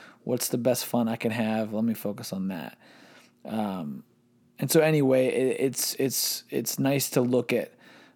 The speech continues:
my life now, and, and obviously I wish I could, you know, update her and, and tell her, and for the longest time, you know, she wasn't able to really comprehend what we were talking about or who I even was.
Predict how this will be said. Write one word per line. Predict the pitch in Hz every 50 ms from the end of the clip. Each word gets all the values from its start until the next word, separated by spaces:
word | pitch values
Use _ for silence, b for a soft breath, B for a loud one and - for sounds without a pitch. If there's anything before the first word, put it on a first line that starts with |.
| _ -
my | 110
life | 117 123 123 127 123 - -
now, | 120 120 117 120 123 123 120 120 117
and, | 113 113
and | 113 - 120 120 120
obviously | 113 117 120 120 117 117 - - 117
I | 110 110
wish | 110 117 117 - -
I | 117
could, | 107 - 117 113 104 104 92 -
you | - 117 117
know, | 113 110 107 -
update | - 113 - - 127 117 117 113
her | 120 117 113
and, | 110 110 107 104
and | - 107 110 107
tell | - - 113 113
her, | 117 113 113 107
and | 110 110 110 B B B B B B
for | - -
the | 123
longest | 127 127 123 123 117 - -
time, | - 127 117 113 117
you | 113
know, | 113 113
she | 117 - 117
wasn't | 113 113 110 117 107 107
able | 110 104 110 104
to | - - 104
really | 104 101 101
comprehend | 98 - 113 104 98 107 104 117 113 110 110 110
what | 110 98 95
we | 107
were | 110 110
talking | - - 107 104 - 117
about | 113 113 110 107
or | 107
who | 104 - 131 123 120
I | 113 113
even | 110 104 107 107
was. | 113 117 117 113 110 -